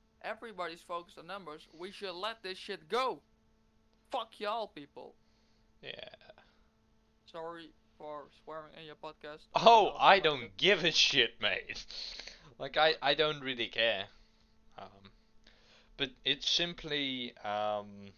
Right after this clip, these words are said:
Speaker 2: like, if we're gonna talk about a little bit more time travel related,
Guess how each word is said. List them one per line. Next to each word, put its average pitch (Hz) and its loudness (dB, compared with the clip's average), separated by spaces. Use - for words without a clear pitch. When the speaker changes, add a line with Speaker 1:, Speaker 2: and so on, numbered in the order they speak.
Speaker 2:
like, 117 -8
if 120 -2
we're 120 -12
gonna 123 -8
talk 120 -10
about 110 -2
a - -10
little 110 -14
bit 110 -12
more 107 -10
time 107 -10
travel 104 -10
related, 101 -8